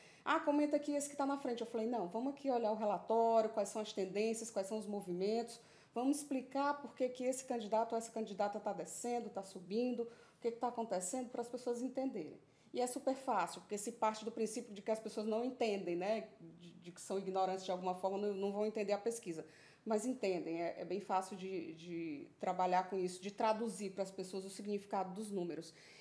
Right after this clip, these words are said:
E quando se vai pra uma C P I que vai falar de pesquisa, ao invés de, de fato, explicar às pessoas qual é a função da pesquisa, por que que ela é importante e como ela te ajuda a decidir o voto, se traz pro lado,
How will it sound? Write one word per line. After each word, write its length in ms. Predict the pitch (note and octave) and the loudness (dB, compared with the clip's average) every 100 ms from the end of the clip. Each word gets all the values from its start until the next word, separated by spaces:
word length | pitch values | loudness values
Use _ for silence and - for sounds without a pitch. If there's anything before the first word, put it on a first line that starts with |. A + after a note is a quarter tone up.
| - | -10
E 80 | C4 | 0
quando 260 | E4 E4+ | 4 4
se 220 | - F4 | 4 0
vai 360 | G#3 G#3+ F3+ - - - - | 4 4 4 2 -10 -20 0
pra 220 | - A3 | 4 6
uma 160 | C#4 C4+ | 6 2
C 160 | C4+ B3 | 2 2
P 240 | B3+ B3 | 4 4
I 280 | A3 G#3 G3+ | 2 -2 -6
que 140 | G#3 | -4
vai 140 | F#3 G#3 | 0 2
falar 380 | A3+ F#3+ G#3 | 4 4 6
de 80 | A#3+ | 4
pesquisa, 500 | A#3+ C4 - A3+ G#3+ | 2 0 -2 -4 0
ao 60 | G3+ | 2
invés 340 | G3+ G#3 G#3 | 2 2 2
de, 100 | G3+ | 0
de 120 | G#3+ | -6
fato, 420 | B3 - G3+ F3+ G#3+ | -2 2 4 2 -4
explicar 580 | - A3 F#3+ - A#3+ | -8 -8 -6 2 4
às 140 | B3+ B3 | 4 0
pessoas 560 | G#3 G3+ G3+ F3+ F3+ | -4 -4 -2 -2 -2
qual 160 | - F#3 | -2 0
é 40 | |
a 60 | F#3+ | 0
função 360 | F#3+ F#3+ A#3 C4 | 0 -2 0 0
da 80 | |
pesquisa, 600 | C4 C4 - G#3 F#3+ F3+ - - - | 0 -2 -2 -8 -8 -8 -10 -16 -12
por 120 | - G3 | -4 0
que 100 | A#3 | 2
que 80 | |
ela 100 | A#3+ | 4
é 40 | A#3+ | 4
importante 640 | A#3 A#3 - G#3 F3+ F#3 | 4 2 2 0 0 -4
e 20 | - | -2
como 320 | - C#4 D4 | 2 6 6
ela 160 | A#3+ | 4
te 140 | G#3+ G3 | 2 2
ajuda 380 | F3 G3+ B3 G#3+ | 0 0 0 0
a 20 | |
decidir 380 | G3 G3 F3 F3 | 0 -4 -4 -4
o 60 | |
voto, 400 | F3 A3+ B3 B3 - - - - | 2 4 4 0 -10 -18 -18 -8
se 180 | - D4 | -6 -4
traz 480 | A3+ G#3+ A3 A3+ - - - | 0 2 0 -2 -8 -20 -4
pro 160 | C#4 C4 | 2 4
lado, 520 | G3 F#3+ G3 B3 B3 | 4 4 4 0 -2